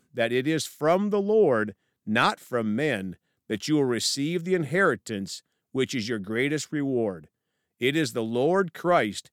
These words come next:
whom you actually serve." Folks, we want to do our very best at work, as we are working for the company, yes, but more importantly, we are working and serving the Lord,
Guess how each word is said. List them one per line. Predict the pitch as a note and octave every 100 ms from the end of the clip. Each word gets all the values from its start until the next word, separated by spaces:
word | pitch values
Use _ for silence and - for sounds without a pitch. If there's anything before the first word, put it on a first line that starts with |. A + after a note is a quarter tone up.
| _ _ -
whom | C3+
you | B2 B2
actually | A2 B2+ - D#3 C#3+ C#3+
serve." | C3 - A2+ F#2+ D#2 - _ _ _ _ _ _ _ _ _
Folks, | - G3 A3+ -
we | D3+
want | C3 E3 A#3 -
to | A3+
do | C#3+ D3 C#3 C#3
our | A2 A2
very | G2 A#2+ D#3 D3+
best | F2 B2 C3 - C3
at | -
work, | A2+ A#2+ G#2 F2+ _ _ _ -
as | A#2
we | G#2+ C#3+
are | B2
working | A2+ G3+ G#3 - E3+ E3+
for | -
the | C3
company, | C3+ G3+ A#3 D#3 B2
yes, | B2 G3+ C#3+ G#2 - - _ _
but | B2+ B2
more | D3+ D3
importantly, | A2+ - A3 - A#2+ G#2+ G#2+ G2+ _ _
we | - B2+
are | A2+
working | A#2 E3 - E3
and | A2 G2+
serving | - C3 C#3 D3+
the | C#3+ C#3
Lord, | C3 A#2+ G2 F#2